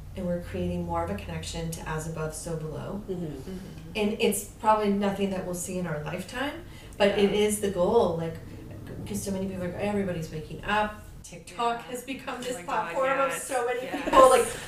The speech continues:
Speaker 1: those
Speaker 3: Yeah.
Speaker 1: really, really present on
Speaker 3: <laughs>
Speaker 1: TikTok for the first couple years, and then, or even the first three years, and then I just kinda took a break from it for a while, but I'm definitely feeling a call to come back to it. But, um, there was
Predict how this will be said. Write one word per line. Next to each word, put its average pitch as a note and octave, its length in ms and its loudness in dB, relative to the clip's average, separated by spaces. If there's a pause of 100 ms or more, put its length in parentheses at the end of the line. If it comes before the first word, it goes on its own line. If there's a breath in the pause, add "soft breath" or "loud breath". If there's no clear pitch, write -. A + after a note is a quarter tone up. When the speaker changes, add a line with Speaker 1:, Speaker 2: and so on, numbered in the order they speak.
(100)
Speaker 1:
those A#3 220 4
Speaker 3:
Yeah. G3+ 680 8
Speaker 1:
really, G#3+ 140 4
really C4+ 100 2
present A#3 360 6
on A3 180 6
Speaker 3:
<laughs> - 20 -2
Speaker 1:
TikTok B3+ 540 6
for A3+ 360 6
the G#3+ 140 0
first G3+ 320 0
couple A#3+ 260 -2
years, A3 540 4
and A3 240 0
then, G#3 300 4
or G3+ 140 0
even A3+ 220 2
the A3 120 -2
first G3 280 -2
three F#3 200 -4
years, A3 380 0 (380 loud breath)
and G3+ 120 4
then G3+ 100 6
I F#3+ 140 0
just A3 240 -4
kinda B3+ 280 -4
took A3+ 220 -6
a G3+ 60 -4
break - 300 -4
from - 160 -4
it G3 100 -4
for F#3 140 -2
a F3+ 40 0
while, F3+ 220 -2
but E3+ 80 -4
I'm G3 100 -4
definitely A3+ 300 -2
feeling F3 260 -2
a F3+ 40 -8
call G3 180 -6
to F3+ 60 -8
come G3 100 -8
back F#3+ 280 -6
to F3 140 -4
it. - 160 -8 (400 loud breath)
But, F#3+ 380 6
um, F3 500 4
there G3+ 140 6
was G3+ 120 6